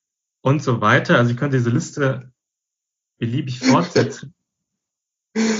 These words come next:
Speaker 1: Und, ähm, jetzt frage ich mich natürlich, wie schaffst du es, diese ganzen, äh,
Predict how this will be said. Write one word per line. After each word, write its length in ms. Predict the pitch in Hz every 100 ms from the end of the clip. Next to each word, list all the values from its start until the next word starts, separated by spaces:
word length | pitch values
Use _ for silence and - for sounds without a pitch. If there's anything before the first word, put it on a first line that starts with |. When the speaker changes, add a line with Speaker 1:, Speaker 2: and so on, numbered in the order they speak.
| 196 - - _ _ _ _ _ _ _ _
Speaker 1:
Und, 400 | 147 151 156 143
ähm, 640 | 151 143 143 143 127 123 - _ -
jetzt 240 | 143 139
frage 240 | - 147
ich 60 | 175
mich 140 | 175
natürlich, 500 | 175 - 170 165 143
wie 100 | 127
schaffst 400 | 151 156 165 -
du 80 | 151
es, 300 | 151 - - _ _ _ _ _
diese 220 | - 151 147
ganzen, 640 | 139 135 175 - 147 143
äh, 200 | 135 127